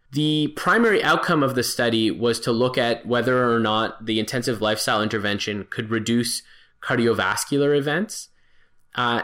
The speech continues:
and the study, which was published in the New England Journal of Medicine in two thousand and twelve,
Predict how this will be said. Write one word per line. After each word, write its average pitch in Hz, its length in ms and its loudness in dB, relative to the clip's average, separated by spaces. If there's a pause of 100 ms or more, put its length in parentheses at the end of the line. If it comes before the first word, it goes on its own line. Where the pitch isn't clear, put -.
and 139 400 2
the 139 80 -2
study, 143 320 2
which 131 160 2
was 120 80 -4
published 127 380 0
in 131 80 2
the 123 60 2
New 117 120 2
England 113 240 0
Journal 107 260 0
of 104 120 -4
Medicine 139 520 0
in 113 200 -2
two 117 120 -6
thousand 107 280 -2
and 101 120 -4
twelve, 143 520 0